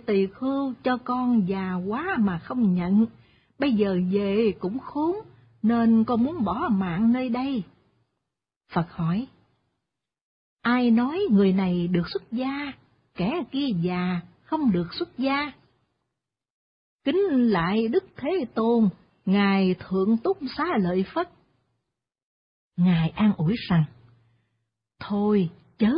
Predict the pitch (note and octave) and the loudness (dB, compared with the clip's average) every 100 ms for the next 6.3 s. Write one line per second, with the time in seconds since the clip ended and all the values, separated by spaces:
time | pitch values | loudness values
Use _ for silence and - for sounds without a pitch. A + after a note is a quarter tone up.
0 | B3+ E3 D#3 D#3 D#3 E3+ D4+ - _ _ | 2 2 2 2 2 0 -2 -6 _ _
1 | _ _ A#3+ A#3+ A3 G3+ B3 A#3+ A3 G3+ | _ _ 4 4 4 0 -2 -2 -2 -2
2 | - - A#3 G#3+ A#3 A3+ E3 E3+ D#3 _ | -8 -8 -6 -4 -2 -4 -2 -4 -4 _
3 | _ _ _ _ _ _ _ _ _ A3+ | _ _ _ _ _ _ _ _ _ 4
4 | G#3+ C#4 E4 F3+ E3+ - F4+ - _ - | 4 4 0 0 -2 -2 -6 -6 _ -2
5 | C#4+ A3+ C#4 A3+ F#3 F3+ F3 G3+ F3 F3+ | 0 0 0 4 4 4 2 2 2 4
6 | F3 F3+ | 0 -2